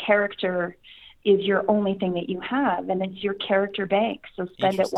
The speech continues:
Speaker 1: wisely." And so what Mazu does is it really takes what used to happen in our old school lives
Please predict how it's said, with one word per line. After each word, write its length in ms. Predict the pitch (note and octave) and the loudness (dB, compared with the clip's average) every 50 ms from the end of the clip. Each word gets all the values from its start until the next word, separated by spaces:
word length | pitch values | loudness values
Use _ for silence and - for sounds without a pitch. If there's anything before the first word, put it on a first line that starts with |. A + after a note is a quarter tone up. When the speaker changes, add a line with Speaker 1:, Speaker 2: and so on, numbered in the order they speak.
| F3+ | 0
Speaker 1:
wisely." 460 | F#3 G#3 A#3+ A#3 - F#3+ F3+ - F#3 - _ _ _ _ _ _ _ _ _ _ _ _ _ _ _ _ | 0 0 -2 -4 -8 -8 -8 -8 -10 -14 _ _ _ _ _ _ _ _ _ _ _ _ _ _ _ _
And 180 | A3+ A#3 A3+ - - | -2 -2 -2 0 0
so 400 | B3+ A#3 A3+ A3+ A3+ A3 A3 - - - - - | 2 2 4 4 4 2 0 -2 -6 -20 0 4
what 160 | A#3+ A#3+ - - | 4 4 6 6
Mazu 460 | B3 B3+ C#4 D#4+ D#4+ D4+ C4+ A3+ F#3+ | 4 4 4 4 4 2 -2 0 2
does 240 | G#3 A3+ B3 C#4+ B3+ G#3+ | 4 4 4 4 4 2
is 80 | G3+ G3+ | 0 0
it 100 | A3 G#3+ | 0 0
really 280 | A3 A3 A#3+ B3+ D#4 D#4+ E4 - | 2 -2 2 2 0 0 2 -2
takes 180 | B3+ B3 - | -2 -2 4
what 160 | - G3+ - - | 4 4 4 4
used 220 | A3 A#3+ A#3 - | -2 -2 -2 0
to 60 | - C4 | 0 0
happen 380 | - - G3+ G3 G3+ - C4+ B3 | 0 0 -4 -4 0 2 2 2
in 100 | A3+ G3+ | 4 2
our 160 | G3 F#3+ - - | 2 0 0 0
old 200 | G#3 G#3+ A3 - - - | 2 0 0 0 -4 -14
school 200 | - A#3+ A3 G3+ | -4 -2 -2 0
lives 480 | F#3+ F3 D#3+ - G#3 B3+ E4 F#4+ F#4+ | 2 0 2 2 2 2 2 0 -2